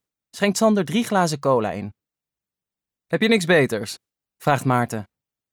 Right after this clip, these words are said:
"Grapje," zegt hij gauw als hij Sanders verontwaardigde gezicht ziet.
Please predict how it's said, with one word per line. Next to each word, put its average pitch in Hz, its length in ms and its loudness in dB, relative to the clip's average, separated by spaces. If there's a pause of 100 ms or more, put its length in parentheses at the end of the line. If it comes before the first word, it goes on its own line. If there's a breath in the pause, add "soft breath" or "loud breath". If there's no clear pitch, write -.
(440)
"Grapje," 120 800 -2 (600)
zegt 139 220 -6
hij 131 100 -4
gauw 120 240 0
als 113 100 -6
hij 120 100 -4
Sanders 127 380 -2
verontwaardigde 120 680 -4
gezicht - 380 -8
ziet. 113 280 -14